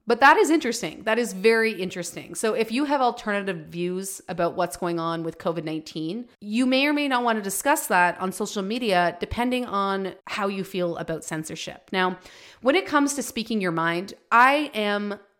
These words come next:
a full believer in being polarizing and speaking your mind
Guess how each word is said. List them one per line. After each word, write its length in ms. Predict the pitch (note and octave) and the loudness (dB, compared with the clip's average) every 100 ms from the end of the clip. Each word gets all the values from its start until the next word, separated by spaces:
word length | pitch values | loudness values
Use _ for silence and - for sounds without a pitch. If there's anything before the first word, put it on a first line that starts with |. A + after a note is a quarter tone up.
| _ | _
a 80 | G3+ | -8
full 360 | F3 - B3 A#3+ | -8 0 2 4
believer 680 | A3 G3 G3+ F3 E3 D#3+ - - | 2 0 -2 -2 -2 -4 -8 -4
in 240 | G#3 F#3+ | -2 -2
being 380 | - G3 G3+ F#3+ | -2 -2 -2 -4
polarizing 840 | - E3+ D#3 - E3+ - - - - _ _ | -4 -4 -4 -8 -14 -16 -16 -20 -20 _ _
and 120 | F#3+ | -8
speaking 520 | F#3 - A#3 A3+ A#3+ | -6 -6 -6 -4 -2
your 120 | F#3+ D#3 | -2 -2
mind 440 | D3+ D3 - - | -6 -10 -18 -20